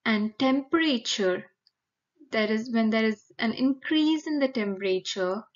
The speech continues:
like in case of fever, increases the heart rate. Drugs also have an effect on the heart rate. For example,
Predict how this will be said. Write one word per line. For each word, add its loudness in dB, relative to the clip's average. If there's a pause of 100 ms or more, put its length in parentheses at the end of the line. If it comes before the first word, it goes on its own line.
(100)
like -2
in 0
case -2
of -4
fever, -2 (680)
increases 0 (100)
the -2
heart -6
rate. -10 (1300)
Drugs 0 (120)
also 4
have 0
an -4
effect -6
on -6
the -10
heart -4 (100)
rate. -2 (1120)
For -2
example, 0